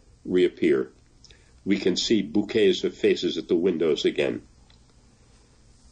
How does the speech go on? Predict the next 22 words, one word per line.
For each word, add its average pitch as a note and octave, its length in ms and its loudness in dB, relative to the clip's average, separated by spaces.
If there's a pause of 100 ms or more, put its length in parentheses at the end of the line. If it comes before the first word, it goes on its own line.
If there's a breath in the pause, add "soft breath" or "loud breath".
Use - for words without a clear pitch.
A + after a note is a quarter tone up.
(120)
I G2+ 100 0
don't C3 280 0
know A#2 180 2
how A2+ 220 -2
we G2+ 180 0
learned F2+ 420 -2
that - 200 -6
two - 220 -2
tanks G#2+ 440 -2
of E2 240 -6
General G#2 440 2
Leclerc F2+ 580 -2
had - 220 -6
pulled G2+ 240 0
up F#2 180 -2
in E2+ 140 -8
front F#2 200 -2
of - 120 -4
the - 100 -2
Hôtel E2 420 -2
de D#2 120 2
Ville. C2+ 380 -4